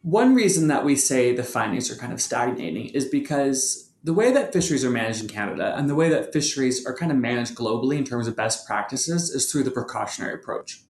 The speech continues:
The precautionary approach is essentially a framework which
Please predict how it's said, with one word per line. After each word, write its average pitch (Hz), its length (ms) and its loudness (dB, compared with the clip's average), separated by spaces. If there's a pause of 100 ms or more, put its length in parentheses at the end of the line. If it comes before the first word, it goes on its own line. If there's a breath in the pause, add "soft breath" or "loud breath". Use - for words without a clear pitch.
(220)
The 160 80 -4
precautionary 185 680 0
approach - 600 0
is 139 220 2
essentially 208 480 0
a - 20 -4
framework 107 720 -4 (320 soft breath)
which - 600 0